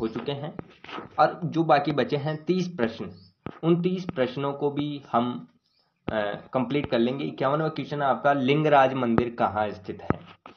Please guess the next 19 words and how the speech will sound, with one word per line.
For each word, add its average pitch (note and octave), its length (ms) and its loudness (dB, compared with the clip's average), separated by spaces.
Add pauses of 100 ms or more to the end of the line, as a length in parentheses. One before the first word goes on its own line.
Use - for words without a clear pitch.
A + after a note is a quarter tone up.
(420)
आप A#2+ 180 2
कमेंट C3+ 280 2
बॉक्स C3+ 280 0
में C#3+ 260 -2
बताएंगे B2+ 500 2
कि D#3 160 -2
लिंगराज D3 640 4
जो C#3 100 -2
मंदिर B2 320 0
है C#3 220 0
वो C3 140 -2
कहाँ A#2 480 2
स्थित B2 300 -8
है, B2+ 360 -12 (100)
या A2 140 6
आपके G#2+ 260 0
लिए A#2 200 0
ही C3 260 -6
है। C#3+ 200 -6